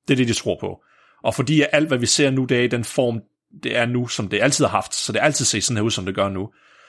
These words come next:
så mener de, at jorden ikke er særlig gammel.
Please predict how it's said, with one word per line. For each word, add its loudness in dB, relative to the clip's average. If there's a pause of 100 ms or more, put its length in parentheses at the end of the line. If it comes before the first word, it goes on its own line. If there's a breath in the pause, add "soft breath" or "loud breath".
(480 soft breath)
så 2
mener 4
de, -4
at 0
jorden 2
ikke -2
er -2
særlig -2
gammel. 2